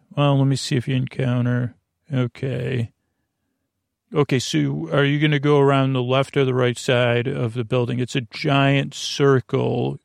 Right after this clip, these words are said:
that goes into, like, a, like, it looks like an artificial metal and concrete mountain, or it, uh, like a s-, uh, like a pyramid type shape, or more of a cone, I guess.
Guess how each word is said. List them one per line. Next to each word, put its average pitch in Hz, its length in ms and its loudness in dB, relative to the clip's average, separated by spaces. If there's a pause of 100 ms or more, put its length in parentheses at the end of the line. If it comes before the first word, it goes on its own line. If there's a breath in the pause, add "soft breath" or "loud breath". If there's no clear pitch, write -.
(160)
that 135 240 0
goes 131 320 2
into, 127 460 0
like, 127 320 0
a, 127 360 -2 (880)
like, 131 200 0
it 139 140 0
looks 143 320 0
like 131 180 2
an 131 120 2
artificial 135 880 0
metal 131 760 0
and 120 160 -2
concrete 131 640 -2
mountain, 123 880 -2 (420)
or 135 280 2
it, 143 300 0 (120)
uh, 127 140 0
like 131 340 -2
a 131 40 -4
s-, - 340 -10
uh, 123 500 -2 (680)
like 143 160 -6
a 110 120 -2 (260)
pyramid 127 540 0
type 123 280 -2
shape, 135 440 -4 (1400)
or 127 120 -2
more 131 240 4
of 117 80 0
a 123 80 0
cone, 127 560 2
I 113 100 -4
guess. 127 680 -6